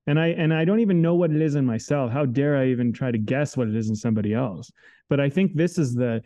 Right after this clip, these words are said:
you know, for me, this is such the exciting thing about the,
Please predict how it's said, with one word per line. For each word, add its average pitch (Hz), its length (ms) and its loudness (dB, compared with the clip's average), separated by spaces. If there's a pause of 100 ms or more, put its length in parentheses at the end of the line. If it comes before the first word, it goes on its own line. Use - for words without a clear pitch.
(340)
you 131 100 2
know, 131 100 2
for 131 160 0
me, 160 240 4
this 147 220 0
is 147 140 -2
such - 580 -6
the 143 140 2
exciting 127 420 0
thing 147 220 0
about 117 180 -2
the, 113 240 0